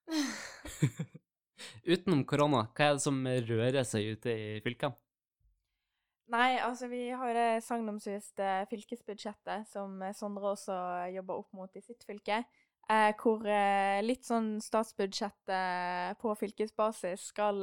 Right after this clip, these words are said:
Speaker 2: eh, foreslås. Ehm, og så er det jo alltid noen politikere. Altså, veldig mange av fylkeskommunene er i minus. Det må anerkjennes. Eh, for eksempel i Vestland, så må vi på noen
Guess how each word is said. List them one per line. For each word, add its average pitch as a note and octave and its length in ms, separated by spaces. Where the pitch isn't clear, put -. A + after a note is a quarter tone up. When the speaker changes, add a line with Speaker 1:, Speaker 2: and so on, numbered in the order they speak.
Speaker 2:
eh, F3 260
foreslås. A#3+ 680
Ehm, A3 720
og A#3+ 100
så - 100
er A#3+ 120
det A3+ 80
jo - 80
alltid G#3+ 420
noen F#3 180
politikere. G#3 680
Altså, G#3+ 240
veldig A#3 460
mange G3+ 200
av G#3 100
fylkeskommunene F#3 840
er F3 320
i F#3+ 120
minus. F#3+ 520
Det G#3 140
må G3+ 180
anerkjennes. - 640
Eh, G#3 120
for A3 80
eksempel A#3+ 240
i G3+ 40
Vestland, C#4 440
så A#3 140
må A3+ 220
vi G3+ 180
på F#3+ 320
noen F#3+ 180